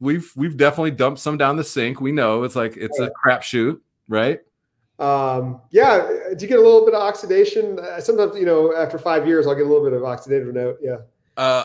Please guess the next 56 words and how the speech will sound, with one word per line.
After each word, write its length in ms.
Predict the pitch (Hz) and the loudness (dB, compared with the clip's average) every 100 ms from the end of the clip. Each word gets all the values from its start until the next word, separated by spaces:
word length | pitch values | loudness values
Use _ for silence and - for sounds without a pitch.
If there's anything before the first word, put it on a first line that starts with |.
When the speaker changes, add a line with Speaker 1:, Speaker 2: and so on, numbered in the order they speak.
| - | -2
Speaker 1:
a 60 | 143 | -4
touch, 580 | - - 175 147 - 110 | -4 2 4 4 0 0
but 140 | 135 | 2
I 60 | 127 | 2
think 280 | - 175 170 | 2 -2 -2
because 280 | - 143 | -2 0
of 60 | 151 | 0
the 80 | 139 | -4
carbonation, 880 | 139 135 123 107 113 - 185 196 190 _ - | 0 0 0 -2 -2 -2 -2 -2 -4 _ -8
it 80 | 131 | -6
cleans 380 | - 147 139 | -2 -2 0
it 100 | 127 | 2
up. 160 | 135 123 | 2 2
So 140 | - | 0
it 100 | 110 | 0
doesn't, 440 | 110 135 135 127 - | 2 2 2 -2 -4
sometimes 380 | 139 139 131 113 | -2 0 0 0
oxidized 840 | 117 131 - 139 117 110 107 107 - _ _ _ | 2 2 2 2 4 4 2 -2 -10 _ _ _
characteristics, 800 | - 123 110 113 117 - 113 101 | 0 0 0 -2 -2 -2 -4 -2
like, 160 | 110 92 | -4 -4
sit 320 | - 131 120 | -4 -2 0
on 160 | 113 110 | 0 0
the, 260 | 107 98 | -2 -4
on 120 | 101 107 | -6 -6
the 80 | |
roof 260 | 104 127 127 | -2 -2 -2
of 80 | 110 | -4
my 100 | 110 | -2
mouth 320 | 101 104 113 | 0 0 0
a 40 | 110 | 0
little 220 | 101 98 | 0 -2
bit 420 | 92 98 95 - | -2 -2 -2 -6
and, 240 | 101 98 | -8 -8
like, 200 | 95 92 | -6 -8
just 280 | - 104 - _ _ _ | -6 -6 -8 _ _ _
kind 160 | - 98 | -8 -6
of 160 | 90 | -6
linger. 480 | 95 104 117 143 170 | -4 0 2 2 2
I 100 | 104 | 0
think 220 | 101 113 | -4 -4
because 240 | 117 117 107 | -2 -2 -2
of 80 | 110 | 0
the 360 | 113 110 113 - - | 2 2 -2 -10 -10
carbonation, 640 | - 117 113 113 135 113 | -2 2 2 2 0 -2
it 100 | 98 | -6
cleans 300 | - 120 117 | -2 2 2
it 60 | 113 | 2
up 180 | 131 110 | 2 2
really 160 | 95 | 0
quickly. 300 | 90 92 85 | 0 -6 -6
So 160 | 80 107 | -4 0
yes, 280 | 113 110 107 | 2 2 0
I 40 | |
do 160 | 98 117 | 0 0
get 180 | 113 | 0
oxidized, 600 | 104 107 - 113 117 135 | 0 0 -2 0 2 2